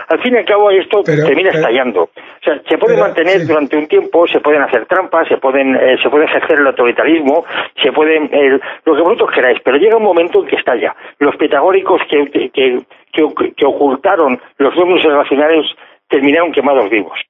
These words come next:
Speaker 1: Por cierto, como les ocurrió a los combatientes que se enfrentaron a los nazis en Ucrania, en la, en la Casa de los Sindicatos.
Speaker 2: Sí.
Speaker 1: También los quemaron vivos. <laughs>
Speaker 2: Sí, sí. Bueno, pero vamos,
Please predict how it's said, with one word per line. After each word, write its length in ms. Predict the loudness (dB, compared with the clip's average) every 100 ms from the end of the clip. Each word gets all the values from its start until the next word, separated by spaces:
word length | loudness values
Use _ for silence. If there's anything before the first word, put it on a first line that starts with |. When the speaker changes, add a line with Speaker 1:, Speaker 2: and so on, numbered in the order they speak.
| -4
Speaker 1:
Por 220 | -2 -2
cierto, 380 | -2 -4 -2 -6 -6 -20 _ -6
como 260 | -2 2 2
les 160 | 2
ocurrió 600 | 0 0 0 2 2 2 -4 -18 -4
a 140 | 0
los 200 | 2 0 -4 -4
combatientes 760 | -2 0 0 -2 -2 0 -2 -4 -6
que 100 | -4
se 100 | 0
enfrentaron 420 | 0 -2 0 0 2
a 80 |
los 180 | 2 2
nazis 400 | 0 0 2 0 -2 _ _ _ _ _ _ -6
en 180 | -2 0
Ucrania, 600 | 0 0 0 0 -2 -4 -4
en 220 | -2 0
la, 180 | 0 2
en 60 | 0
la 80 | -2
Casa 220 | -2 0
de 60 | 0
los 100 | -2
Sindicatos. 540 | -2 0 0 0 -4 -10 _ _ _ _ _ _ _ _ _ _
Speaker 2:
Sí. 300 | -2 -2 -4 _ _ _ _ _
Speaker 1:
También 260 | -2 0 0
los 80 | 0
quemaron 280 | 0 0 0
vivos. 220 | -4 -6 -14 -8
<laughs> 360 | -8 -6 -12 _ _ _
Speaker 2:
Sí, 200 | -4 -2
sí. 100 | -2 -4 -6 _ _ _ _ _ _ _ _ -4
Bueno, 240 | -2 0 0
pero 320 | 0 2 0
vamos, 400 | 0 0 -2